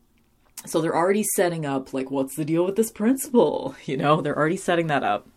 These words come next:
Um, what else? Buffy gives Dawn a gift, says it's a weapon. We don't see what it is at this exact moment, but later we find out, ha ha ha, a weapon, it's a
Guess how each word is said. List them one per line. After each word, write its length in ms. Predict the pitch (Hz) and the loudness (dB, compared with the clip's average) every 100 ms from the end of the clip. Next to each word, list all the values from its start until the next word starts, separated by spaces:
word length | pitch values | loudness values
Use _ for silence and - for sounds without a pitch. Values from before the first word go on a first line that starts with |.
| _ - - - - - _ - | _ -20 -20 -20 -20 -20 _ -4
Um, 720 | 151 143 143 143 139 143 151 - - _ _ | -2 -2 -2 -4 -6 -8 -10 -16 -20 _ _
what 260 | - 151 - | -12 -12 -10
else? 680 | - - 220 - - - - _ _ _ _ _ _ _ _ - | -12 -10 -10 -12 -12 -14 -18 _ _ _ _ _ _ _ _ -4
Buffy 300 | 175 170 185 | -4 -2 0
gives 260 | 170 160 | 2 2
Dawn 320 | 147 156 156 147 | 0 0 0 -2
a 80 | |
gift, 680 | 139 151 143 139 139 - - _ _ _ | -2 2 2 0 -4 -12 -20 _ _ _
says 440 | - 175 160 147 - - | -2 0 0 -2 -10 -4
it's 200 | 160 135 | -4 -2
a 80 | 151 | -4
weapon. 680 | 135 147 143 139 143 143 - _ - - - - | -2 -4 -4 -6 -6 -10 -12 _ -20 -20 -14 -2
We 100 | 165 | 0
don't 200 | 165 - | 0 -2
see 260 | - 180 | -4 -2
what 140 | 156 147 | 0 0
it 120 | 139 | 2
is 180 | 135 135 | 0 0
at 120 | 131 | -2
this 160 | 135 | -4
exact 340 | 131 131 131 131 | -4 -4 -4 -4
moment, 300 | 143 139 143 | -6 -4 -2
but 100 | 131 | 0
later 220 | 135 131 | 0 0
we 140 | 135 | -2
find 280 | 135 147 135 | -2 -2 -2
out, 220 | 135 139 | -2 -2
ha 160 | - 214 | -2 -4
ha 160 | 185 185 | -2 -2
ha, 240 | 185 156 151 | 0 0 -2
a 60 | |
weapon, 460 | 147 156 151 151 135 | -2 -2 -4 -4 -4
it's 180 | 135 | -6
a 60 | 131 | -6